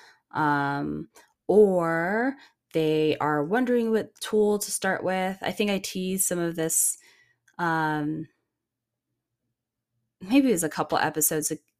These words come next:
ago of, they're still just, like, so, like, no code is still not at the point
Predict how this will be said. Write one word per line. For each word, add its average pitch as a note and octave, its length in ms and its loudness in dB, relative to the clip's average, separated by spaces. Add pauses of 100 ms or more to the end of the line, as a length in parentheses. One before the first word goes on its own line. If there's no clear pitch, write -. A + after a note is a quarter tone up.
ago D3+ 360 0
of, D3 240 -2
they're F#3 180 2
still C4+ 440 2
just, G3 240 -2
like, E3 200 -4
so, G3+ 640 0 (580)
like, G3+ 200 0
no B3 180 2
code G#3+ 240 0
is F#3 120 0
still G3 200 2
not F#3 260 0
at - 260 -4
the D#3+ 140 -2
point E3 600 -6